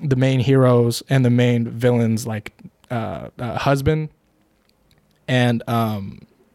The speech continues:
yeah, that's, it just, it didn't have any, like, like, conclusion to those. It kinda just left them open-ended, which is fine. I just wanted a little bit more. Uh, so overall, I think that the movie is a great installment of Evil Dead.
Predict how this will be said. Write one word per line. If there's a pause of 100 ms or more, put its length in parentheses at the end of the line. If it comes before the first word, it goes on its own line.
(160)
yeah,
that's, (460)
it
just,
it
didn't
have
any,
like, (720)
like,
conclusion
to
those.
It
kinda
just
left
them (100)
open-ended, (380)
which
is
fine. (500)
I
just
wanted
a
little
bit
more. (840)
Uh,
so
overall,
I
think
that
the
movie
is
a
great
installment
of
Evil
Dead.